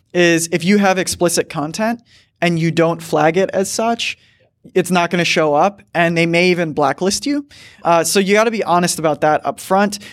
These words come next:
Your R S S feed has to be properly set up. If,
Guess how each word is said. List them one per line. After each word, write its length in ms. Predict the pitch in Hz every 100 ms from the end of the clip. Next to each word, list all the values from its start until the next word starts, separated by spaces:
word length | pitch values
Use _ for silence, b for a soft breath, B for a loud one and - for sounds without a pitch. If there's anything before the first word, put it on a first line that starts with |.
| B
Your 160 | 175
R 200 | 170 175
S 120 | 185 185
S 160 | 175
feed 160 | - 180
has 160 | 170
to 80 | -
be 140 | 156 147
properly 840 | - 160 156 165 156 151 147 143 b
set 340 | - - 147 -
up. 260 | 160 190
If, 220 | - 160